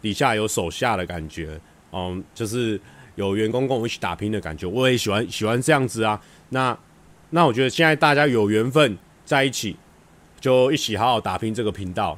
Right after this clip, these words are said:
就是上班不要看这个频道。那因为我知道我有一天会离开，所以我会在这个，有在这边的时间，我就尽心尽力百分之一百的能量在这边。然后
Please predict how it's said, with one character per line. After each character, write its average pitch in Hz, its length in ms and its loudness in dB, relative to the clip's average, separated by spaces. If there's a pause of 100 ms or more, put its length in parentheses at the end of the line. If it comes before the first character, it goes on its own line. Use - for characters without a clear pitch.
(120)
就 117 100 -6
是 113 60 -2
上 120 160 -2
班 117 100 -2
不 107 60 -4
要 107 80 2
看 107 100 0
这 104 60 -4
个 104 80 -2
频 90 180 -6
道。 92 160 -4 (280)
那 147 260 2 (420)
因 180 140 2
为 196 140 8
我 113 200 4
知 143 140 -2
道 151 160 4
我 127 140 2
有 107 120 2
一 107 40 -2
天 123 120 -2
会 127 120 0
离 104 160 -2
开， 110 200 -2
所 131 200 -2
以 110 80 -2 (280)
我 127 160 0
会 147 100 6
在 143 320 2 (380)
这 - 140 -4
个， 117 420 0
有 131 160 2
在 180 160 4
这 180 100 0
边 165 160 4
的 139 60 2
时 - 140 -4
间， 139 200 2
我 113 80 0
就 127 140 0
尽 131 200 0
心 117 180 -4
尽 117 180 -4
力 117 100 -2
百 104 160 0
分 113 160 -2
之 120 160 -6
一 127 80 -6
百 87 260 -2
的 87 180 -4
能 98 220 -6
量 117 160 -2
在 110 120 -2
这 98 100 -6
边。 90 300 -6
然 104 100 -6
后 120 220 0